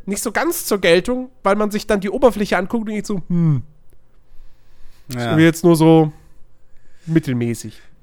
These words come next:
Speaker 2: Ja. Also komischerweise ist halt wirklich, ne, die, die Präsentation so immer noch so ein, ja, wirklich so ein, so ein, so ein Punkt,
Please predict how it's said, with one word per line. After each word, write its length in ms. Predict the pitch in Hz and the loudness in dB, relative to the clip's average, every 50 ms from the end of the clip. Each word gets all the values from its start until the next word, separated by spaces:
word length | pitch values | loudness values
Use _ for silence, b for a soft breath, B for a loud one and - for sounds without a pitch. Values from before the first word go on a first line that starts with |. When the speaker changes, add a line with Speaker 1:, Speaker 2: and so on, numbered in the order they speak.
| - _ - | -20 _ -6
Speaker 2:
Ja. 460 | 110 113 110 107 107 107 104 107 - - - - - - - - - | -2 0 2 2 2 0 0 -4 -8 -16 -20 -20 -20 -20 -20 -10 -8
Also 180 | 127 139 160 | -6 -6 -6
komischerweise 760 | 139 - 151 180 247 269 - - 214 175 - 208 220 214 226 214 | -6 -4 -4 -2 -2 -2 -2 -2 -4 -4 -2 -4 -4 -4 -6 -10
ist 160 | 185 180 - | -10 -8 -10
halt 140 | 208 196 - | -10 -10 -10
wirklich, 260 | 202 190 208 190 - | -10 -10 -10 -10 -8
ne, 120 | - 185 202 208 185 | -8 -6 -6 -6 -6
die, 60 | 170 | -4
die 120 | 175 175 | -6 -6
Präsentation 1040 | 165 - - 151 147 147 156 156 151 - - - 143 151 170 185 202 208 202 202 185 | -6 -6 -6 -6 -6 -6 -6 -8 -8 -8 -6 -4 -2 0 0 0 0 -2 -2 -6 -6
so 360 | 160 170 175 180 175 175 180 | -6 -4 -4 -2 -2 -4 -4
immer 300 | - - - 170 190 190 | -6 -6 -6 -4 -4 -2
noch 200 | 185 180 170 - | -4 -4 -8 -10
so 180 | - - 165 165 | -12 -10 -8 -8
ein, 440 | 160 - - - - - 78 113 139 | -10 -10 -14 -16 -18 -18 -16 -12 -8
ja, 300 | 139 147 160 175 151 135 | -6 -6 -4 -6 -6 -8
wirklich 280 | 160 156 - 175 - | -10 -12 -12 -14 -14
so 100 | - 160 | -12 -12
ein, 80 | 160 151 | -10 -10
so 80 | 147 156 | -8 -10
ein, 80 | 151 | -8
so 80 | 139 151 | -8 -8
ein 140 | 151 151 147 - - - - - - - - - - - - - - - | -8 -8 -8 -8 -10 -12 -14 -16 -16 -16 -18 -20 -20 -20 -20 -18 -16 -12
Punkt, 360 | - 160 165 175 - - | -12 -10 -12 -12 -14 -18